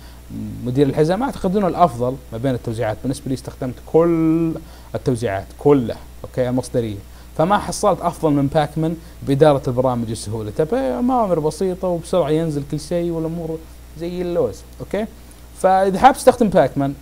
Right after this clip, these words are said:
تست-، تستفيد منه، وبيضل تستخدم التخصيص اللي موجود في الآرتش لينكس، بس ما عندك ذيك الوقت اللي تضيعه بتثبيت النظام، أو مو بحاب تدخل ببعض المشاكل، ممكن تجرب منهارو، أوكي. أوكي، هذه هي اللي توزيعة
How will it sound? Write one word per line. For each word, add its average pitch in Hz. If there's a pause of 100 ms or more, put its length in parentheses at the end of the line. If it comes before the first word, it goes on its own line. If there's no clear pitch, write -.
تست-، 143
تستفيد 147
منه، 135
وبيضل 156
تستخدم - (400)
التخصيص -
اللي 123
موجود 131
في -
الآرتش 139
لينكس، 123
بس -
ما 233
عندك 208
ذيك 180
الوقت 156
اللي 131
تضيعه 127
بتثبيت 139
النظام، 131 (300)
أو 165
مو 190
بحاب 175
تدخل 151
ببعض 139
المشاكل، 139
ممكن 180
تجرب 135
منهارو، 107 (180)
أوكي. 214 (360)
أوكي، 107
هذه 196
هي 175
اللي 170
توزيعة 127